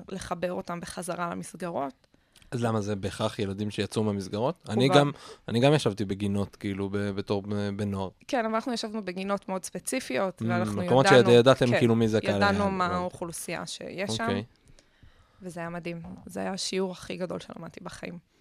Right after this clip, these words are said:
Speaker 1: משהו ברחובות האלה ובביטחון שאתה צובר, והם צוברים בך, ושהם שופכים לך את הלב בלי להכיר אותך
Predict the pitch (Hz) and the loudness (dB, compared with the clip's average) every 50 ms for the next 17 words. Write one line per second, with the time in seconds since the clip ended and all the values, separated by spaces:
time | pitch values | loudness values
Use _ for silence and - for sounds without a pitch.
0 | _ _ _ _ _ _ _ _ _ 196 196 196 208 - 226 214 190 185 - - | _ _ _ _ _ _ _ _ _ -6 -4 -4 -4 -4 -6 -6 -4 -2 -2 -2
1 | - - - - - - - - 196 185 175 208 214 - 233 202 190 170 170 165 | -2 -4 -6 -10 -16 -16 -10 -8 -6 -4 -2 -2 0 0 0 0 0 -2 -4 -4
2 | 170 170 165 185 175 - - - - - - 214 208 214 - 202 - 190 - - | -4 -6 -6 -6 -8 -10 -12 -14 -10 -6 -4 -4 -4 -4 -6 -8 -10 -12 -14 -12
3 | - 180 175 170 185 196 185 170 160 180 190 196 - 202 185 185 180 190 185 190 | -12 -12 -8 -4 -2 -2 -2 -4 -4 -6 -6 -6 -8 -8 -8 -8 -8 -8 -6 -6
4 | 175 190 - - 185 190 190 - - - - - - - _ _ 208 - - 208 | -6 -8 -6 -4 -4 -4 -4 -6 -12 -20 -20 -20 -20 -20 _ _ -8 -6 -6 -6
5 | 202 - 202 185 - - - 233 240 - 262 - - 196 202 214 214 196 180 175 | -6 -6 -8 -8 -6 -4 -4 -2 -2 -4 -4 -4 -2 -2 -2 -2 -2 -4 -6 -6
6 | 214 240 285 294 254 - - 220 190 190 - - - | -4 -2 -2 -2 -2 -2 -2 -2 -2 -2 -4 -6 -6